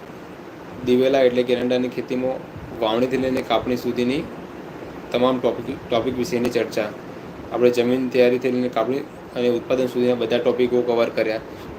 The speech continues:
જો તમને આના સિવાય કોઈ પણ દિવેલા એરંડાની ખેતીમાં પ્રશ્ન હોય, તો તમે કોમેન્ટ બોક્સમાં કોમેન્ટ કરીને અવશ્ય જણાવજો. અને ખેતીની આવી જ અવનવી માહિતી માટે જોડાયેલા રહો ખેડૂત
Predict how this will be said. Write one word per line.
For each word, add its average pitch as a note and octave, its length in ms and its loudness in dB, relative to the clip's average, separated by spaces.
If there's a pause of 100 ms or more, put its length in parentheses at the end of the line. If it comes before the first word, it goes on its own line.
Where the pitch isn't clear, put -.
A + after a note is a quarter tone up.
જો B2+ 60 0
તમને B2 300 4
આના A#2 280 2
સિવાય B2+ 240 6
કોઈ B2 180 -2
પણ B2+ 280 2 (1200)
દિવેલા B2+ 260 6
એરંડાની B2+ 360 4
ખેતીમાં B2+ 380 -2
પ્રશ્ન A#2 260 -4
હોય, C#3 180 2
તો B2+ 100 -2
તમે A#2+ 240 0
કોમેન્ટ A#2+ 320 -2
બોક્સમાં B2 280 0
કોમેન્ટ A#2+ 300 0
કરીને B2 440 0
અવશ્ય B2+ 300 2
જણાવજો. A2 440 -2
અને A#2 340 -8 (120)
ખેતીની C3 460 0 (220)
આવી A2+ 220 2
જ C3 80 0
અવનવી B2+ 280 4
માહિતી A2+ 300 0
માટે A#2+ 200 0 (140)
જોડાયેલા B2 540 2
રહો B2+ 80 4
ખેડૂત A#2+ 280 -2